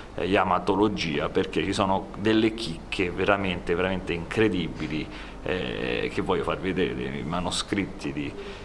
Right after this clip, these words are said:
eh, centinaia di anni fa, che potete vedere solamente qua. Questa esposizione, eh, c'è stata soltanto questa settimana, perché tecnicamente tutti questi documenti che vedremo ora,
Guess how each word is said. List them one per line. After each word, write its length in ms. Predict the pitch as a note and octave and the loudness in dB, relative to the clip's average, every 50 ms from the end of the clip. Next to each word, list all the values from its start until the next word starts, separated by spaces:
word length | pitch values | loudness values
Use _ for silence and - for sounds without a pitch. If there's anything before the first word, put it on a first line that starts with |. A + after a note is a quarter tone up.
| - - | -10 -8
eh, 380 | - B1 C2+ A#1+ B1 C2+ C2 D#2 | -6 -6 -4 -4 -4 -4 -4 -2
centinaia 760 | D#2+ - G2 F#2 F2+ - - G2+ G2+ G#2 G2 F#2+ F#2 F#2 F#2+ | 0 0 0 0 0 0 0 2 4 4 4 2 2 -2 -2
di 140 | F2 - D#2+ | -2 -2 -2
anni 320 | D#2 D2+ - F2+ F#2+ G#2+ | -2 -2 -2 -2 -2 -2
fa, 440 | G2+ - - C#2 - - - - - - - - - - - | 0 0 0 -2 -2 -4 -8 -12 -14 -14 -14 -14 -12 -8 -4
che 180 | - - - - - - | -4 -4 -4 -4 -2 0
potete 260 | G2 F#2+ E2+ F2+ - | 0 2 2 2 2
vedere 240 | F2 F2+ F2 - - | 0 0 0 0 0
solamente 440 | - F2+ F#2+ F#2+ F#2 - - F#2+ - | 0 2 0 0 0 0 0 -2 2
qua. 160 | - - D#2+ | 2 2 2
Questa 180 | F2+ F#2 G#2+ | 2 2 0
esposizione, 440 | G2+ - - A2+ A2+ - D3 C#3 A2+ | 0 4 4 4 6 6 6 6 6
eh, 600 | G#2 F#2 - - - - - - - - - - | 4 2 0 -4 -8 -10 -12 -12 -12 -12 -10 -8
c'è 160 | - - F#2 | -2 -2 0
stata 180 | - - G2 F#2 | 4 4 4 4
soltanto 300 | F2+ - - A#2+ - G2 | 4 2 2 2 4 4
questa 240 | F#2+ G2+ G2 G2+ G2 | 4 4 4 2 2
settimana, 680 | G2+ G#2 - - B2+ B2+ B2+ A#2 A2+ A2+ A#2 G#2+ G2 | 0 -2 0 2 4 6 6 6 4 4 4 2 2
perché 600 | - - - - - F#2 F2+ F2 F2+ E2+ - - - | 2 0 -2 0 2 2 4 4 2 2 0 -4 -6
tecnicamente 640 | - F2 - - G#2 G2+ G2 G2 G#2+ G2+ - F#2 F2+ | -8 -8 -4 -2 0 2 2 2 2 2 2 2 2
tutti 240 | F#2 F#2+ F#2 - | 2 0 0 -2
questi 400 | F#2 E2+ F#2 F2+ - - - F#2 | 0 0 2 0 0 -2 -2 -2
documenti 600 | F2 F2 F2+ E2+ F2+ F#2 F#2+ G2 F#2+ F#2 - - F#2+ | 0 0 0 0 0 0 0 0 0 -2 -2 -2 0
che 80 | F2+ | 0
vedremo 400 | E2+ F#2 F#2+ F#2 F#2+ F#2+ F#2 G2+ | 0 0 0 2 2 2 4 4
ora, 360 | G#2+ G#2+ F#2+ F2+ F2 F2+ E2 | 4 4 4 4 4 2 2